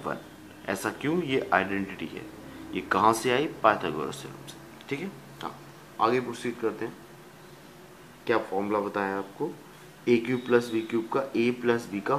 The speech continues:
होल क्यूब, मतलब कि क्यूब माइनस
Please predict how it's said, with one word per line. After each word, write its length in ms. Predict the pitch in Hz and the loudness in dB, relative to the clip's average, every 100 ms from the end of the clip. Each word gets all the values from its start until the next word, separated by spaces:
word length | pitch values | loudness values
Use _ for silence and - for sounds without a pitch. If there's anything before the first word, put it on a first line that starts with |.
| 139 | 4
होल 220 | 160 160 - | 4 4 2
क्यूब, 220 | 85 - - - - - | -4 -4 -14 -20 -20 -14
मतलब 440 | 76 85 104 104 - | -10 -8 -4 -6 -6
कि 200 | - 117 156 - - - - - - - - - - - - - - - - - - - - - - - - - - - - - - - - - - - - - | -8 -8 -8 -16 -20 -20 -20 -20 -20 -20 -20 -20 -20 -20 -20 -20 -20 -20 -20 -20 -20 -20 -20 -20 -20 -20 -20 -20 -20 -20 -20 -20 -20 -20 -20 -20 -20 -20 -14 -8
क्यूब 320 | - 156 170 - - - - - - - - | 0 2 2 -4 -16 -20 -20 -20 -20 -20 -8
माइनस 480 | 95 92 90 87 90 | -2 0 0 -4 -6